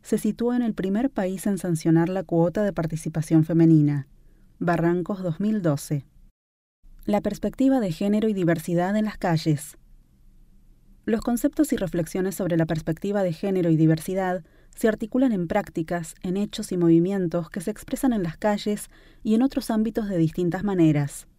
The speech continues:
Se trata de expresiones organizadas que dan cuenta de los debates pendientes, de espacios ganados y de conversaciones que van impulsando transformaciones en la sociedad y en las políticas.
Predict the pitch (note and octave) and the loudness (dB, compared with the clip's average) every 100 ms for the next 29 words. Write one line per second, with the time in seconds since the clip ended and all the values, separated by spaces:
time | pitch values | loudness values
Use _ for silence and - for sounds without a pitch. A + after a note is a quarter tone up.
0 | _ - _ _ _ _ _ - _ - | _ -20 _ _ _ _ _ -20 _ -18
1 | - G3 G3 G3+ G#3+ E3+ - F3 D#3+ F#3 | -6 -2 -2 0 0 -2 -2 -4 -2 -4
2 | F#3+ F3+ D#3+ D#3+ D#3 F#3 G3+ G#3 F3 D#3+ | -2 0 4 4 2 0 -2 -2 0 4
3 | E3 F#3 F#3 G3+ F3+ D#3+ D#3 E3 E3 D#3+ | 4 2 -2 0 0 2 2 2 0 -4
4 | E3 D#3+ G#3+ G3+ F3 E3+ D#3+ - _ _ | 2 4 4 0 -2 -4 -6 -16 _ _
5 | _ - F3 E3 F3 E3 F3+ D#3+ D#3+ G3+ | _ -12 -2 -2 -2 -6 -2 2 2 2
6 | F#3+ E3+ E3+ - - - - - G#3 G#3 | 2 0 -2 -8 -18 -20 -20 -12 -4 -4
7 | G#3+ G#3 G#3 - G#3+ C4+ C#4+ - F#3 F#3 | -2 0 0 -4 -2 4 4 4 -2 0
8 | A3 G#3 D#3+ D#3 F#3 G3+ F3 E3 D#3+ D#3+ | -2 0 -2 0 -2 -2 2 0 2 2
9 | D#3+ D#3 F#3 F#3+ E3+ D#3 D#3 D#3 D#3+ D#3 | 2 2 -4 -2 2 2 2 -4 0 0
10 | F3 A#3+ - _ - G#3+ G#3 - A3 F3+ | 0 -2 -8 _ -4 -2 -2 -4 -2 0
11 | D3 D#3 D3 C#3 - - | 0 0 -2 -6 -8 -18